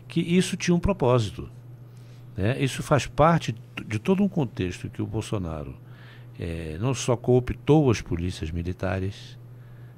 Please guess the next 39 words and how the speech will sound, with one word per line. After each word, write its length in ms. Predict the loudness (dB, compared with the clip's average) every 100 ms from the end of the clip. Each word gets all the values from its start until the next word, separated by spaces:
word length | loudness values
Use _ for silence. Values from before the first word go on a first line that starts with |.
| -14 -6
né? 260 | -4 -4 -6
A 60 | -10
Polícia 320 | -6 -6 -4
Rodoviária 440 | -4 0 0 0
Federal, 420 | -2 -4 -2 -4
a 40 | -6
Polícia 380 | -8 -10 -8 -6
Militar, 480 | -4 -4 -2 -2 -4
o 80 | -6
caso 260 | -2 0 0
de 60 |
Brasília 380 | 0 0 0 0
tá 120 | 0
aí. 220 | 0 0 -2 -10 -18 -20 -2
Hoje 300 | 4 6 6
mesmo 260 | 4 4 4
viraram 400 | 4 4 4 4
réus 500 | 4 4 0 -6 -16 -20 -20 -6
todos 260 | 0 0 0
aqueles 260 | -2 -4 -4
comandantes 440 | -2 0 0 0
presos, 580 | 2 4 2 -4 -14 -18 -18 -18 -18 -14 -6
né? 220 | -2 -4 -6 -20 -18 -18
Você 180 | -4 -2
vê, 240 | 2 2
é, 760 | 2 0 0 0 -2 -2 -2 -4
é, 40 |
a 60 | -2
Polícia 300 | 0 2 2
Rodoviária 360 | 2 4 2 2
Federal 320 | 0 0 0
completamente 680 | -2 0 2 2 4 2 2
fechada 440 | -2 2 2 0
com 160 | 0 0
ele, 140 | 0
completamente 560 | 0 0 0 2 0 -2
fora 220 | -2 -2
da 100 | -2
casinha. 540 | 0 -2 0 -2 -4